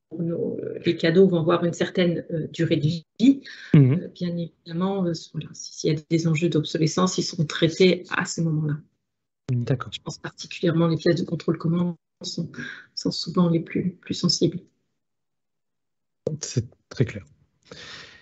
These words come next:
Speaker 2: Écoutez, je crois qu'on est arrivé au bout des questions, euh, des participants à ce webinaire.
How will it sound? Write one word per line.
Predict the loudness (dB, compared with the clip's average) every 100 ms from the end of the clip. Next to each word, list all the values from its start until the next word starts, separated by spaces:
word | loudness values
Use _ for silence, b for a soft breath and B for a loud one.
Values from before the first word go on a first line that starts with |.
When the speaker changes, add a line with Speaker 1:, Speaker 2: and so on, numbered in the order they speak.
| B 2
Speaker 2:
Écoutez, | 4 4
je | 4
crois | 4
qu'on | 6
est |
arrivé | 6 4
au | 2
bout | 2 0
des | 2 2
questions, | 0 -2 0 4 6 6 4
euh, | 4 2 -2 -6 -8 -10 -8 0
des | 0
participants | 2 0 0 -2 -2 2 2
à |
ce | 0 -4
webinaire. | -4 -2 0 0 0 -2